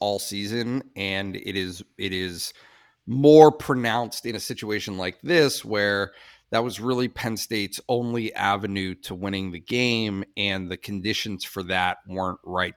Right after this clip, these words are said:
to begin with. So, y-, y-, you know, look, uh, did Sean Clifford have a great game? No, but there were a couple of drop balls for sure. Uh, I thought,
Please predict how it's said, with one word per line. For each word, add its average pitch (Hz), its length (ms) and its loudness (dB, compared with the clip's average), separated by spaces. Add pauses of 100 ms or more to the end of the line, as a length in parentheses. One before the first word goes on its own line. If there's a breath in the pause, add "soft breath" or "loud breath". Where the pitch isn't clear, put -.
to - 100 -10
begin 85 340 -12
with. - 300 -20 (380 soft breath)
So, 98 640 -2
y-, 123 100 -12 (100)
y-, 143 180 -8
you 143 100 0
know, 92 280 -4
look, 98 300 -4 (360)
uh, 95 340 -4
did 110 160 -8
Sean 139 200 4
Clifford 123 300 0
have 113 220 2
a 98 160 2
great 117 320 -4
game? 156 340 2 (320 soft breath)
No, 87 420 0 (180)
but 104 340 2
there 107 240 0
were 101 520 -2
a 98 80 -8
couple 135 300 0
of 131 60 2
drop 131 260 6
balls 104 380 4
for - 180 -6
sure. 95 500 -4 (500 soft breath)
Uh, 92 200 2 (120)
I 101 220 0
thought, 120 420 2